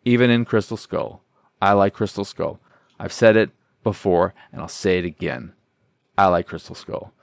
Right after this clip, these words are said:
I think it is a good Uncharted movie. Is it a good Indiana Jones movie? I don't think so. But if you just go into it with the mindset that it is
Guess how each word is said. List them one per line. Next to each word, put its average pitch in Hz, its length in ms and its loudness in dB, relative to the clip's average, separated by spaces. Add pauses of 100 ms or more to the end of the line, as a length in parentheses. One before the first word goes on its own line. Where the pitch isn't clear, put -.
(240)
I 95 100 -4
think 95 180 -2
it 92 100 2
is 85 120 -4
a 87 80 -4
good 107 380 4
Uncharted 98 440 -2
movie. 78 280 -10
Is 80 120 -12
it 80 80 -12
a 80 60 -10
good 104 400 2
Indiana 110 440 -2
Jones 185 360 0
movie? 220 380 2 (460)
I 415 580 4 (140)
don't 92 320 2 (240)
think 80 220 -6
so. 139 380 -4 (100)
But 117 120 2
if 107 100 -4
you 110 100 -2
just 147 220 -6
go 110 180 4
into 107 260 2
it - 80 2
with - 140 -6
the 95 60 -6
mindset 92 400 -2
that 90 180 0
it 87 160 -4
is 85 220 -10